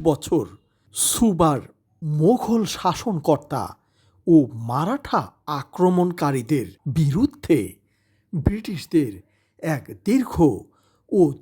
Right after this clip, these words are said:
জটিল যুদ্ধ অতিবাহিত হয়। সতেরোশো ছাপ্পান্ন সালে নবাব সিরাজউদ্দৌলার হাতে কলকাতার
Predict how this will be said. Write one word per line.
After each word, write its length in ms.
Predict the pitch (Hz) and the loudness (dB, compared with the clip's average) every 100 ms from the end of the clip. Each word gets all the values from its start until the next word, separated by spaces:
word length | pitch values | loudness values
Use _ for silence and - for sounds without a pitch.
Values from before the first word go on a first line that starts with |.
| - | -4
জটিল 500 | 233 214 208 262 254 | 0 0 0 -4 -4
যুদ্ধ 380 | 185 180 - - 156 110 - _ _ | -4 -4 -2 0 0 0 -12 _ _
অতিবাহিত 760 | 202 202 185 160 143 - 147 135 | 0 2 0 0 0 0 0 0
হয়। 400 | 117 151 101 80 _ _ _ _ _ _ _ _ _ _ _ | 0 0 -2 -4 _ _ _ _ _ _ _ _ _ _ _
সতেরোশো 640 | - 226 233 254 240 269 254 - | -2 0 0 -2 0 -2 -4 -6
ছাপ্পান্ন 720 | - 160 - _ 254 254 214 | -4 -2 -4 _ 0 2 0
সালে 420 | - - 117 92 69 _ _ _ _ | 0 -2 -2 -4 -12 _ _ _ _
নবাব 340 | 156 156 131 110 | 2 2 2 -6
সিরাজউদ্দৌলার 1080 | - - 196 165 139 156 131 - 151 131 113 | -10 -6 0 0 2 0 0 2 2 0 -4
হাতে 420 | 98 165 131 143 92 78 _ _ _ | -6 -6 -6 -6 -8 -10 _ _ _
কলকাতার 580 | 226 185 147 143 156 120 | 2 4 2 -2 -2 -6